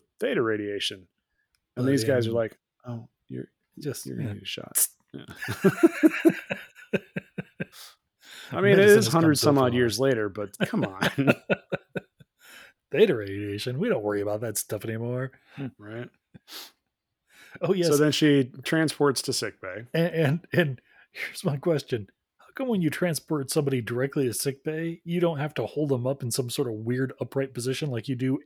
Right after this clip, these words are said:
Speaker 2: any other time? If you put them to the transporter pad, "Oh, no, no, no. Stand them straight up." Sick bay?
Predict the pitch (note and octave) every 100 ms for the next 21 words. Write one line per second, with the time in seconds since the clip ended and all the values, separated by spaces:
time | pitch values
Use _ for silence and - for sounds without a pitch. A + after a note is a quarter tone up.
0 | - F3 F#3+ F#3+ G3 - D#3+ E3+ E3+ D#3
1 | E3+ D#3 A2+ G#2+ B2+ D3+ E3 D3 C#3 E3
2 | G#3+ - F3 D3+ D3+ C#3 F3 F#3+ F#3+ F#3+
3 | F3 F3 A#2+ B2 - D#3+ D#3 C#3+ E3+ D3+
4 | - - - F3 A3+ A#3